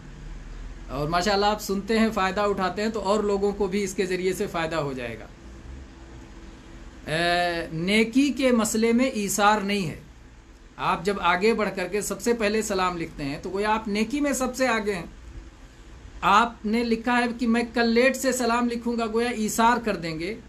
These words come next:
ईसार और कुर्बानी, कि दूसरे को मौका दो, दूसरे को आगे बढ़ने दो।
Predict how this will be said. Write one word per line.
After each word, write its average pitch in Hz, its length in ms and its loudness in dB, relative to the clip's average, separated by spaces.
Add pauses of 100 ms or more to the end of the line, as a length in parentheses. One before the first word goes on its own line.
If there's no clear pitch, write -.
(120)
ईसार 190 340 2
और 208 60 2
कुर्बानी, 185 540 0 (300)
कि 190 60 -2
दूसरे 233 380 0
को 247 120 4
मौका 202 300 2
दो, 214 160 0
दूसरे 233 320 0
को 226 100 -2
आगे 180 220 -2
बढ़ने 139 260 -6
दो। 113 140 -12